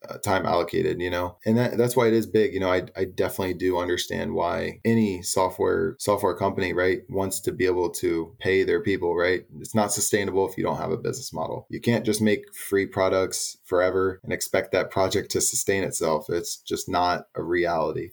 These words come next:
I think more wallets and more different software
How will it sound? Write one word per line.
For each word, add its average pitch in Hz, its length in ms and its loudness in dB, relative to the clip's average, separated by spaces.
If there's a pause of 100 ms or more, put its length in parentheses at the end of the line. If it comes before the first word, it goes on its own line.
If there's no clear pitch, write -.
(120)
I 95 60 2
think 101 200 2
more 92 460 2
wallets 87 560 0
and 87 80 -4
more 87 640 2
different - 400 -4
software 90 840 2